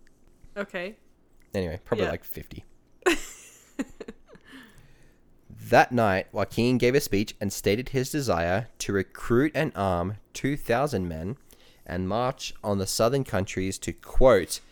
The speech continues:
Speaker 2: "kill the Americans wholesale."
Speaker 1: This is,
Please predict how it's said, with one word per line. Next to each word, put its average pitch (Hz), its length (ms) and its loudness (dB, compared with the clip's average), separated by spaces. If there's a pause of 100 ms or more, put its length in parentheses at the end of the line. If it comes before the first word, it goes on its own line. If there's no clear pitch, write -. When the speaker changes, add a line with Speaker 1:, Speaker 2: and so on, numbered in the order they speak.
(400)
Speaker 2:
"kill 123 400 4
the 117 200 0
Americans 90 540 -2
wholesale." 62 560 -6 (540)
Speaker 1:
This 277 220 -6
is, 320 280 -8